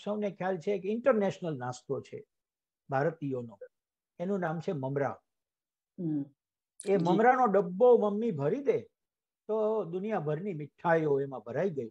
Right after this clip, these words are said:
Speaker 1: હોય એટલો આપણે આનંદ આવે. પણ મને યાદ છે કે એ વખતે પણ રફીક નામનો એક છોકરો હતો, ફારૂક નામનો એક છોકરો હતો, મહેન્દ્ર નામનો એક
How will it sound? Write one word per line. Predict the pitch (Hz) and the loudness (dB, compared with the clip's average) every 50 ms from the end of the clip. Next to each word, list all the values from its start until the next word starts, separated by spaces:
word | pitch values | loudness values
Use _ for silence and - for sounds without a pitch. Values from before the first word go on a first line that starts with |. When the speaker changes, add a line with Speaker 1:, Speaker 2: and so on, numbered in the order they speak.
| - - | -10 -14
Speaker 1:
હોય | 104 107 - _ _ _ _ _ _ - | -14 -14 -14 _ _ _ _ _ _ -14
એટલો | 160 156 - 165 131 | -14 -8 -6 -6 -6
આપણે | 117 - - - - | -6 -8 -14 -18 -16
આનંદ | 117 117 117 113 113 117 117 | -16 -14 -14 -14 -14 -10 -6
આવે. | 127 156 170 135 - - _ _ _ _ _ _ _ _ _ _ _ _ | -4 -4 -4 -4 -8 -12 _ _ _ _ _ _ _ _ _ _ _ _
પણ | - 208 214 | 0 0 2
મને | 214 233 247 247 240 | 2 0 0 2 2
યાદ | 247 254 240 | 2 2 0
છે | 240 - 202 | 0 -4 -4
કે | 190 - 190 | -4 -4 0
એ | 185 202 | 0 0
વખતે | 185 185 180 - - 190 185 | 0 0 -4 -6 -8 -8 -8
પણ | - 180 175 170 165 160 - _ _ _ _ _ _ _ _ _ _ _ - | -6 -8 -10 -10 -10 -12 -16 _ _ _ _ _ _ _ _ _ _ _ -6
રફીક | 135 151 147 - 208 214 214 - 170 | -4 -4 0 2 2 0 2 0 -4
નામનો | 151 151 143 143 151 147 131 131 | -6 -4 -6 -6 -6 -8 -8 -8
એક | 131 131 - - | -10 -12 -12 -12
છોકરો | 135 120 - - 131 113 104 117 | -14 -12 -10 -10 -10 -8 -8 -10
હતો, | 120 _ - 120 120 - - _ _ _ _ _ _ _ _ - | -12 _ -12 -12 -12 -12 -16 _ _ _ _ _ _ _ _ -6
ફારૂક | 151 131 147 170 208 208 208 - | -2 -2 0 2 0 0 0 -4
નામનો | 156 147 135 139 143 139 127 123 | -8 -8 -8 -8 -10 -12 -12 -12
એક | 123 117 - _ - | -14 -14 -16 _ -16
છોકરો | 139 110 - - 131 117 107 | -16 -14 -12 -12 -12 -12 -12
હતો, | 120 127 _ - 123 113 117 _ _ _ _ _ _ _ _ _ | -12 -14 _ -16 -16 -16 -16 _ _ _ _ _ _ _ _ _
મહેન્દ્ર | 143 139 151 143 139 175 196 202 208 196 208 202 202 202 190 - - - | -8 -6 -6 -4 -4 -4 -2 -2 0 2 4 4 4 4 2 -2 -6 -10
નામનો | 147 151 147 151 165 160 156 147 | -8 -8 -8 -6 -8 -8 -8 -8
એક | 147 139 | -8 -10